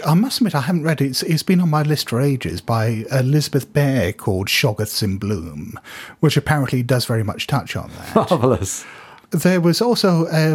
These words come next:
Speaker 1: a bit of that in a story Adrian Tchaikovsky wrote in Private Life of Elder Things, and I'm blanking
Speaker 2: Ah.
Speaker 1: on, on the, the name of it. There's certainly form for that. The closest thing I could find to any mention of Lovecraft's views on slavery was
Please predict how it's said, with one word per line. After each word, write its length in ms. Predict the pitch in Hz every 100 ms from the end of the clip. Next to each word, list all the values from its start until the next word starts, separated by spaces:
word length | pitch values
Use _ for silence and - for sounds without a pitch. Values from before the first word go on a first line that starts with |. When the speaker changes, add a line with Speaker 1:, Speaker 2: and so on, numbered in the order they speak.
| 147
Speaker 1:
a 140 | 143
bit 300 | 127 - -
of 120 | 160 -
that 280 | 131 123 139
in 460 | 135 135 131 131 -
a 100 | 135
story 340 | - 151 143
Adrian 320 | 147 143 135 131
Tchaikovsky 640 | - 131 - 170 - 110
wrote 400 | 87 82 95 -
in 320 | 98 95 95 - - - -
Private 300 | - 110 104
Life 220 | 110 101
of 80 | 107
Elder 260 | 123 117 101
Things, 320 | - 87 87
and 80 | -
I'm 200 | 98 95
blanking 320 | - 113 127
Speaker 2:
Ah. 460 | 120 - - - 107
Speaker 1:
on, 60 | 101
on 240 | 101 101
the, 280 | 101 104 104
the 180 | 98 110
name 240 | 110 117
of 100 | 85
it. 220 | - 85 - - - - - -
There's 200 | 165 165
certainly 280 | - 226 208
form 340 | - 196 139
for 120 | 110 90
that. 360 | - - - - _ _ -
The 120 | 196
closest 320 | 180 311 -
thing 140 | - 226
I 60 |
could 160 | 151 147
find 380 | - 180 190 156 -
to 260 | - 143 139
any 200 | 139 135
mention 420 | 123 139 143 113
of 140 | 90 104
Lovecraft's 440 | 98 - 98 -
views 260 | 110 98 -
on 80 |
slavery 640 | 95 - 107 104 - 92 92
was 640 | 87 92 90 90 87 -